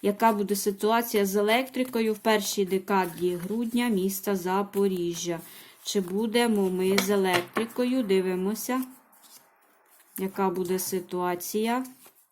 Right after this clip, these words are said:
Двієчка випадає, тобто будемо ми, люди, з вами і з електрикою, і без електрики. Ось так. Буде воно мінятися туди-сюди,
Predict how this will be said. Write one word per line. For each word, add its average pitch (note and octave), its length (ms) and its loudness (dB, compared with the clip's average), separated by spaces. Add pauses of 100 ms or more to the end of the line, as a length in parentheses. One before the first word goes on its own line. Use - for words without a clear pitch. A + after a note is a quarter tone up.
(240)
Двієчка E3+ 640 -4
випадає, F#3+ 720 0
тобто F#3+ 340 -4
будемо F3+ 540 -2
ми, F3 260 0
люди, F3 300 -2
з E3+ 80 -12
вами F3 420 -2
і B3 220 2
з A3+ 100 0
електрикою, A3 840 0
і F#3 140 0
без E3+ 340 -2
електрики. E3 680 -12 (680)
Ось F3 200 -4
так. E3 380 -4 (160)
Буде G3+ 360 0
воно F3+ 340 0
мінятися F3+ 680 0
туди-сюди, F3+ 800 -2